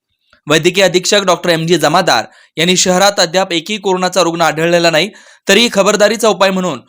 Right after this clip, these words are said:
रुग्णालयाने आवश्यक ती यंत्रणा सज्ज ठेवली आहे. नवा व्हेरियंट धोकादायक नसला तरी सतर्कता बाळगणे गरजेचं आहे. गरज पडल्यास आवश्यक त्या चाचण्या सुरू केल्या जातील, त्यासाठी आवश्यक ते तपासणी किट उपलब्ध असल्याचं त्यांनी सांगितलंय. उपसंचालक डॉक्टर दिलीप माने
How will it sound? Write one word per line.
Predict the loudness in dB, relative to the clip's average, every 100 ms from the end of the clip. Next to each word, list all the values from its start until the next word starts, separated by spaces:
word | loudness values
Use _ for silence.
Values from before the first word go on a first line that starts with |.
| _ -2
रुग्णालयाने | 0 2 2 2 0
आवश्यक | 0 -2 -6 -4
ती | -4
यंत्रणा | -4 -4 -4
सज्ज | -2 -4 -4
ठेवली | -4 -6 -6
आहे. | -10 -20 -20 _ 0
नवा | 2 2
व्हेरियंट | 2 0 0 -4 -4
धोकादायक | -2 0 2 0 0
नसला | -4 -2 0 -2 -4 _ -2
तरी | 0
सतर्कता | 0 0 0 2 2
बाळगणे | 2 2 0 -2
गरजेचं | -4 -4 -4 -4 -8
आहे. | -10 _ _ _
गरज | 0 0 0
पडल्यास | -2 0 0 2
आवश्यक | 0 0 -2 -2
त्या | -2
चाचण्या | 0 -2 -2 -8
सुरू | -6 -8 -2
केल्या | 0 2
जातील, | 2 0 -2 -4 _ _
त्यासाठी | -2 0 2 2
आवश्यक | 2 0 -4 -8
ते | -6
तपासणी | -4 -4 -4 -4
किट | -2 -2
उपलब्ध | 0 0 0
असल्याचं | 0 0 -2 0
त्यांनी | -2 0
सांगितलंय. | 0 -2 -2 -4 -8 _ _ _ _ _ -2
उपसंचालक | 2 2 2 2 2 2
डॉक्टर | -2 -2
दिलीप | 0 0 0 0
माने | -2 -2